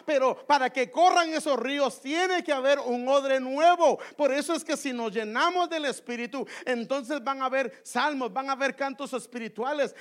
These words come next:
Vamos a alabar con gozo en nuestro corazón al Señor.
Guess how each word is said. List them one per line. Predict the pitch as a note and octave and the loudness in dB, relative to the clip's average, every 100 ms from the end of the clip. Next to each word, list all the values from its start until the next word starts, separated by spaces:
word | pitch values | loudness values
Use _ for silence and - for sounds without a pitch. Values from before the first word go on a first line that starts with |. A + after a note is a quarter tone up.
| - | -14
Vamos | G#3+ B3+ C4+ C4+ - | -2 -2 0 -4 -2
a | G#3+ | -2
alabar | A3+ A3 G#3+ D4 E4+ E4+ | 0 -2 0 0 0 -2
con | C4 A#3 A3+ | -4 -4 0
gozo | D4 C#4+ D4+ A#3 - | 0 0 -2 -4 -4
en | - G#3 G3+ | -6 -6 -4
nuestro | A3 D#4+ E4 D#4+ C#4 | 2 2 2 -2 -2
corazón | B3 A3+ F#3+ B3 B3 | 0 -4 -4 -6 -4
al | B3 - | -6 -6
Señor. | A3 A3 A3+ | -8 -4 -6